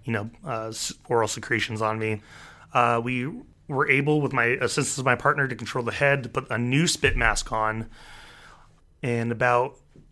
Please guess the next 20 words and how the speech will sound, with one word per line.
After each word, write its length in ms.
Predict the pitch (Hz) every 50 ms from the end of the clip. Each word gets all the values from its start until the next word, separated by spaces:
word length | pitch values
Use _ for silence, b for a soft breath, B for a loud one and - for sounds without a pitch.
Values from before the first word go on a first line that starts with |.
| _ -
maybe 260 | 170 160 160 156 156
two 260 | - - - 160 151 147
minutes 280 | 147 143 135 - -
in 60 | 127
route, 420 | 120 117 113 113 117 117 135 - - _ b b b b b b b b
she 180 | b - - 135
realized 560 | 120 117 117 120 120 117 117 117 117 107 113
that, 320 | 117 110 110 110 - - -
look, 220 | 120 120 110 104
she's, 200 | - 117 104 107 120
you 560 | 156 247 294 - - - _ _ - - 123
know, 120 | 117 110
we're 120 | 107 117 120
not 120 | 120 113
gonna 140 | 131 127 127
let 160 | 127 135 139
her 160 | - 143 143
hurt 160 | 120 143 143 131
herself. 380 | 117 107 - - 117 117 120
So, 320 | - - 120 113 107 104